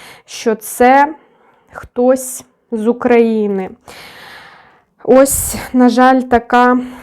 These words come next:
історія для Херсонської області до кінця березня. Давайте подивимося все ж таки лівий берег, е, Херсонщини.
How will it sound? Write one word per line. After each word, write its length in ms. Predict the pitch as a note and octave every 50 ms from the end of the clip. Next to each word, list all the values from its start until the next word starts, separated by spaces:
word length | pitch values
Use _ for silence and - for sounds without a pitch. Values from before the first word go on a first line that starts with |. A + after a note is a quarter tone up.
| - - - - - - -
історія 1040 | A#3+ A#3+ - - - - - B3+ B3 A#3+ A3+ G#3+ G#3+ G#3+ G#3 G#3 G3+ G3 G3 G#3 G3+
для 560 | G#3 A3 G3+ A3 A3 A3+ A#3 B3 B3+ C4 C4+ C4 - - - - _ _ - - - - -
Херсонської 800 | A#3 A3 A3 - - B3 A#3+ A#3+ A#3+ A#3+ - - - A#3 A3+ G#3+
області 720 | - - - A#3+ A#3 A3+ G#3 A3 G#3+ G#3 G#3 - - G#3
до 320 | G3 A3+ A3+ B3 C#4+ C#4+
кінця 480 | C#4+ - A#3+ A3+ A3 - - A#3+ A#3+ A#3+
березня. 760 | A#3 G#3+ A#3+ A#3 A3+ A3+ G#3+ G#3 G3+ G3 G3 - G#3 G#3 - - _ - - - - - - - -
Давайте 420 | A3+ A3 A3 A#3+ B3 B3+ B3+ B3 A#3
подивимося 840 | A#3+ A#3 G#3 G3+ A#3 A3+ A3 A3 G#3 G#3+ G#3 G#3 G#3 - - A3 G#3
все 320 | G#3 - - - G#3+ G#3+
ж 160 | G#3 - -
таки 400 | - G3+ G3+ _ - G#3 G3+ F#3+ A3 G3+ _ _ _ _ _ _ _ _ _ - _ _ _ _ _ - -
лівий 340 | A3+ G#3+ A3 G3+ A3 G#3+ G3+
берег, 500 | F#3+ G#3+ G#3 G#3 G3+ G3 G3 - - - -
е, 240 | F#3 F#3+ F#3+ F#3 F#3+
Херсонщини. 1300 | - - G#3+ G#3 G3 - - - A3+ A3 G#3+ G#3 G#3 G3+ - - - - G#3+ G3+ G3 G3 F#3+ F#3+ F3+